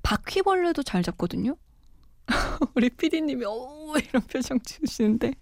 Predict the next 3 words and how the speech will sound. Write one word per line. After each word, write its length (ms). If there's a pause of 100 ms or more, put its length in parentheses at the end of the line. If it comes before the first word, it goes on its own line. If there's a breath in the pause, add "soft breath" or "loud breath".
(880 loud breath)
바퀴까지도 840
잘 220
잡고 580